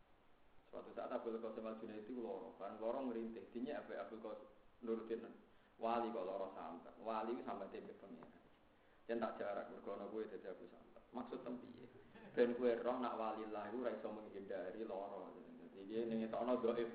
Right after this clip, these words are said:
kowe ya. Dasar wali keliru ya, ada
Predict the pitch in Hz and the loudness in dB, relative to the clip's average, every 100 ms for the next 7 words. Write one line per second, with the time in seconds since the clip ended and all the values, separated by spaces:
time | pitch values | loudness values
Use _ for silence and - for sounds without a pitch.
0 | 120 117 113 - - 92 - 95 - - | 2 6 6 4 0 0 0 -2 -4 -4
1 | - 143 - - - - 98 - 110 101 | -6 -6 -8 -10 -10 -4 -2 2 4 4
2 | 101 107 123 120 131 147 117 | 2 2 2 4 6 6 8